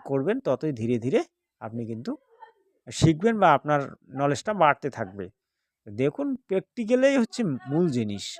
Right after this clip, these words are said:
আপনি যতক্ষণে, আহ, এটা, এর নাড়াচাড়া করবেন না ততক্ষণে কিন্তু পর্যন্ত কিন্তু আপনি পুরোটা শিখতে পারবেন না। এটাই হচ্ছে ব্যাপার, আপনি যত হাতাহাতি করবেন ততই শিখবেন।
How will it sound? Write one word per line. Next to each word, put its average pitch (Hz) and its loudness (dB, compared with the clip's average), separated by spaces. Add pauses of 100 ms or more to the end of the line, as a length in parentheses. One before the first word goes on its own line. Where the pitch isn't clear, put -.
আপনি 135 -6
যতক্ষণে, 202 -4 (540)
আহ, 147 -2
এটা, 175 4 (340)
এর 180 0
নাড়াচাড়া 190 6
করবেন 175 2
না 170 4
ততক্ষণে 180 0
কিন্তু 170 -4 (140)
পর্যন্ত 147 -2
কিন্তু 190 -2
আপনি 180 2 (100)
পুরোটা 143 -4
শিখতে 147 -12
পারবেন 98 -6
না। 90 -18 (840)
এটাই 156 -2
হচ্ছে 214 -2
ব্যাপার, 117 2
আপনি 147 0
যত 170 2
হাতাহাতি 175 0
করবেন 220 -4
ততই 151 -2
শিখবেন। 90 -14